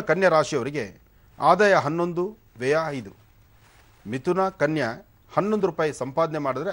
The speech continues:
ಐದು ರೂಪಾಯಿಯಷ್ಟು ಖರ್ಚಿರುತ್ತೆ, ಪರವಾಗಿಲ್ಲ. ಆರೋಗ್ಯ ಅನಾರೋಗ್ಯ ಸರಿಸಮ ಪ್ರಮಾಣವಾಗಿದೆ. ಸುಖ ದುಃಖ ಎಂಬತಕ್ಕಂಥದ್ದು ಆರು ಮೂರಲ್ಲಿದೆ. ಸುಖ ಆರು, ದುಃಖ ಮೂರು, ಅದು ಪರವಾಗಿಲ್ಲ. ಇನ್ನು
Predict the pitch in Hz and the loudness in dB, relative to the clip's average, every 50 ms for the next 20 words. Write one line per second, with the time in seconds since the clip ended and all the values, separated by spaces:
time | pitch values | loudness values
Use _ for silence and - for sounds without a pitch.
0 | - 127 151 185 170 180 147 - 139 127 123 - - 202 190 - 156 120 - 110 | -6 -4 -6 -4 -4 -4 -4 -4 -6 -6 -6 -10 -12 -10 -6 -6 -8 -8 -8 -14
1 | 85 92 - _ _ - - _ - - - _ _ - - 123 127 127 123 110 | -14 -14 -16 _ _ -20 -20 _ -20 -20 -20 _ _ -4 -2 -2 0 0 -2 -4
2 | 101 98 110 131 - _ _ _ _ _ _ _ _ _ - - 131 160 190 208 | -6 -10 -12 -14 -18 _ _ _ _ _ _ _ _ _ -6 2 6 6 8 6
3 | 214 185 175 214 196 175 175 175 175 175 170 156 170 170 165 165 170 _ _ - | 6 4 4 4 4 6 4 2 0 0 -2 -2 -2 -2 -2 -2 -6 _ _ -20
4 | - - - 147 147 143 - 143 147 139 - - 120 117 117 113 113 107 104 98 | -10 -6 -4 -4 -4 -6 -8 -8 -8 -8 -6 -6 -6 -6 -4 -6 -6 -6 -8 -10
5 | 101 120 139 - _ _ _ _ - _ _ _ - - - 208 202 - 226 220 | -10 -14 -14 -14 _ _ _ _ -20 _ _ _ -16 -6 -6 -4 2 6 4 6
6 | 190 202 - - 190 185 175 175 160 175 - - 170 160 147 151 156 156 156 185 | 6 2 2 4 4 4 4 2 -6 -6 -2 -2 -2 -2 0 -4 -4 -2 0 -2
7 | 196 196 - - - - 131 143 156 156 170 147 123 120 117 113 110 104 92 110 | -2 -2 -6 -10 -6 -2 0 0 0 0 -2 -6 -6 -6 -8 -8 -8 -10 -10 -12
8 | 117 - _ _ _ _ _ _ _ - - - 170 160 - 170 151 151 156 160 | -14 -16 _ _ _ _ _ _ _ -16 -6 -6 -4 0 2 4 4 6 4 4
9 | 185 196 160 123 - - 127 117 123 135 123 101 - _ _ _ - 117 117 175 | 2 0 -4 -8 -8 -6 -8 -6 -6 -6 -8 -8 -12 _ _ _ -16 -10 -8 -8
10 | 175 - 175 165 160 131 107 95 90 87 - - _ _ _ _ _ _ _ _ | -8 -8 -8 -8 -8 -8 -8 -10 -14 -18 -20 -20 _ _ _ _ _ _ _ _
11 | _ _ _ _ _ _ _ _ _ _ _ - - 127 135 151 | _ _ _ _ _ _ _ _ _ _ _ -20 -12 -6 -2 -2